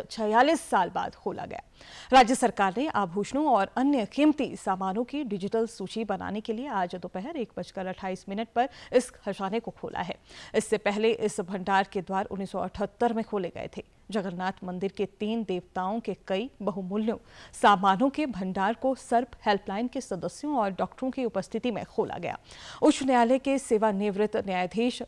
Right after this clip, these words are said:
विश्वनाथ रथ की अध्यक्षता वाली सोलह सदस्यीय समिति इस कार्य को लेकर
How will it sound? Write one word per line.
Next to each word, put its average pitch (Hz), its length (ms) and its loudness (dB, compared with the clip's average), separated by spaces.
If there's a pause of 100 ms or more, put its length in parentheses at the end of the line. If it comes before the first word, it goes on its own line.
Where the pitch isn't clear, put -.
विश्वनाथ 190 640 -2
रथ 196 340 -4
की 214 180 -4
अध्यक्षता 190 600 -4
वाली 190 240 -2
सोलह 226 300 0
सदस्यीय 190 460 -6
समिति 190 420 -8
इस 311 240 -6
कार्य 190 260 -2
को 190 140 -10
लेकर 180 360 -6